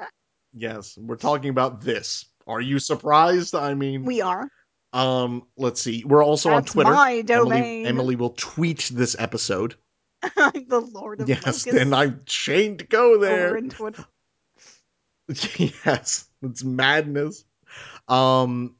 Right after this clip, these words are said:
Speaker 1: yeah, so we are gonna
Speaker 2: Hey,
Speaker 1: continue,
Speaker 2: I've
Speaker 1: uh,
Speaker 2: got more
Speaker 1: doing
Speaker 2: line-, if
Speaker 1: fantasy
Speaker 2: you wanna
Speaker 1: comics,
Speaker 2: read
Speaker 1: I
Speaker 2: more,
Speaker 1: guess.
Speaker 2: I've got more.
Speaker 1: Um, yeah,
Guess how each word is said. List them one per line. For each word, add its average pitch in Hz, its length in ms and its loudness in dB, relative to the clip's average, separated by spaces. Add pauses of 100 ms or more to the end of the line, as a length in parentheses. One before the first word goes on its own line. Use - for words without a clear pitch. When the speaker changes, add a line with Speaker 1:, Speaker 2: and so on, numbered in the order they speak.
(360)
Speaker 1:
yeah, 214 260 2
so 220 300 4
we 165 260 0
are 214 80 6
gonna 190 180 0
Speaker 2:
Hey, - 60 -14
Speaker 1:
continue, 170 540 0
Speaker 2:
I've 156 160 0
Speaker 1:
uh, 131 200 4
Speaker 2:
got - 40 -6
more 127 80 -8
Speaker 1:
doing 143 200 4
Speaker 2:
line-, - 160 0
if 139 60 2
Speaker 1:
fantasy 160 220 0
Speaker 2:
you - 60 -6
wanna 330 140 0
Speaker 1:
comics, 349 220 -2
Speaker 2:
read 277 60 4
Speaker 1:
I 254 100 4
Speaker 2:
more, 403 120 4
Speaker 1:
guess. - 140 0
Speaker 2:
I've - 60 -14
got 226 140 -10
more. 233 140 -8 (640)
Speaker 1:
Um, 131 260 -4 (1700)
yeah, 165 320 6